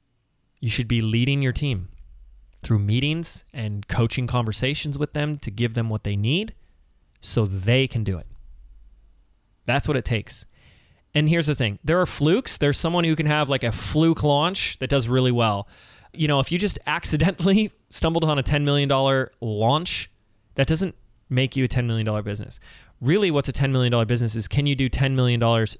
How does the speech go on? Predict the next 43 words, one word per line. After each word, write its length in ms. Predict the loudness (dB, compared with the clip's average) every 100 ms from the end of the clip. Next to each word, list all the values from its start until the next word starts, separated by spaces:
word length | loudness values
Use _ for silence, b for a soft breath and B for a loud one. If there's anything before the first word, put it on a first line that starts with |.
| -10
two 180 | -2 0
years 260 | 0 -4
in 60 | -6
a 60 |
row? 260 | -6 -6 -10 -16 -20 -20 _ _ _ _ _ _ _ _ _ _
Can 160 | -2 0
you 80 | 0
see 240 | 0 -2
growth 800 | -2 0 4 4 2 -2 -10 -20 -20 _ _ _ _ _ _ _ -6
on 140 | -4
top 260 | -2 -4 -4
of 80 | -6
that? 180 | -10 -14 -20 -20 -20 -20 -20 -20 -20 -20 -20 _ _ _ -6
So 120 | 0
those 180 | 2 2
are 40 |
my 180 | 2 2
thoughts 300 | 2 0 0
on 80 | -2
this 140 | -2 0
topic. 480 | -2 -2 -10 -14 -20 -20 _ _ _ _ _ -4
Not 260 | -2 -2
'cause 140 | -2 0
I've 240 | -2 0
been 220 | 0 0
there, 320 | 0 -4 -8 -8
but 160 | -6 -4
because 240 | -2 0
I'm 120 | 0 -2 -2
operating 580 | 0 0 0 0 -2 -4
from 200 | -4 -4
that 180 | -6
place 320 | -6 -6 -6 -6
now. 500 | -6 -6 -8 -12 -20 -20 _ _ _ _ _ b b
And 120 | -2
so 80 | 0
that's 300 | 0 0 2
my 160 | 2
spot 360 | 0 0 0 0
in 80 | -2
this 140 | -4
journey, 420 | -4 -4 -4 -8 -8
is 180 | -8